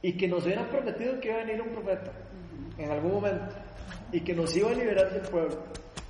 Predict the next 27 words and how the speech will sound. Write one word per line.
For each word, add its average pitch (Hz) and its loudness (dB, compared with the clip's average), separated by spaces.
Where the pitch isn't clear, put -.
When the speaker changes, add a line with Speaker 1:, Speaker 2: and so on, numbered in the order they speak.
Speaker 1:
Y 156 0
empezamos 156 0
a 190 6
ver 190 8
a 190 4
alguien 202 -2
que 175 -4
empieza 170 0
a 139 -4
decir: 160 0
eh, 143 0
"Arrepiéntanse, 165 4
el 156 -2
reino 170 2
de 190 0
los 170 0
cielos 170 4
está 165 -4
cerca". 147 -4
Eso 135 -4
es 156 -2
lo - -2
que 220 -2
predicaba 160 0
Juan 165 -2
el 165 -4
Bautista. - -8